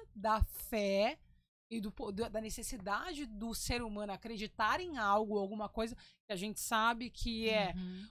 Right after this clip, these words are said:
Speaker 1: o, isso é inato, né, nas pessoas,
Speaker 2: Sim.
Speaker 1: e manipulava as pessoas
Speaker 2: É.
Speaker 1: com, de fato, uma, uma segunda intenção. Quando eu entendi que não era Deus, não era o universo, não era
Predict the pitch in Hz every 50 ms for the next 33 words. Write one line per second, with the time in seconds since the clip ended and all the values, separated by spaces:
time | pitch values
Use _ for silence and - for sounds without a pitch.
0 | - - 233 254 277 269 247 226 233 226 - - - 226 214 208 - - _ _
1 | - 262 269 320 320 294 262 220 208 220 240 - - - 359 403 453 440 349 202
2 | 190 190 190 214 254 254 226 - - 220 208 - - 208 190 185 196 226 285 180
3 | 175 170 165 - - - - _ - 233 226 240 247 262 294 - - 285 262 233
4 | 220 240 285 349 330 320 320 311 302 294 - - - 277 269 - - - - 214
5 | 202 196 196 196 208 226 277 320 180 175 165 156 151 - - - - _ _ -
6 | 269 277 277 269 233 185 262 320 - - - 240 214 208 214 220 - - 339 349
7 | - - - - - 262 - 277 277 - - - 277 277 294 269 - - 349 269
8 | 233 220 277 311 359 381 370 302 247 226 220 214 214 214 202 - 208 190 190 -
9 | - - 190 165 151 151 - - - - _ _ _ _ _ - 285 320 403 427
10 | 415 381 359 311 277 254 196 190 220 202 180 - 233 214 208 202 202 202 208 247
11 | 320 330 240 190 202 208 202 202 196 185 175 170 185 180 180 185 190 220 269 311
12 | 311 277 226 190 202 196 190 - - - 208 185 175 170 _ - 185 214 254